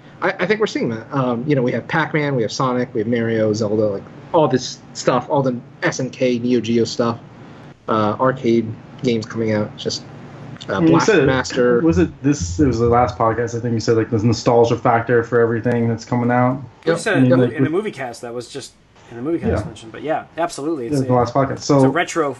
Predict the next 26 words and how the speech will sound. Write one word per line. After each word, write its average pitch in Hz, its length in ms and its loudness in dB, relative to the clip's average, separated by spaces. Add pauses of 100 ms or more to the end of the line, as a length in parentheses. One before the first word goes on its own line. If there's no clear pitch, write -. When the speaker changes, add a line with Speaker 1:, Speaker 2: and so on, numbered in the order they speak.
Speaker 2:
I 143 40 4
mean, 143 100 8
Speaker 3:
retro 147 240 2
run, 131 260 -6
yeah. 123 180 -10 (580)
Speaker 2:
Yeah, 165 260 6
and, 135 140 8
like, 135 220 4
I 160 100 0
think - 480 0 (140)
I 135 80 4
do 143 200 8
agree 131 260 6
with 127 160 2
you 131 80 0
there, 120 160 6
Tony. 120 220 -2
It's, - 240 -8
it 151 140 -2 (400)
could 123 160 -2
definitely 117 400 2
help 131 360 0
with 110 220 -4
the 107 280 -6 (120)
nostalgia 113 480 0
stuff. 117 460 -4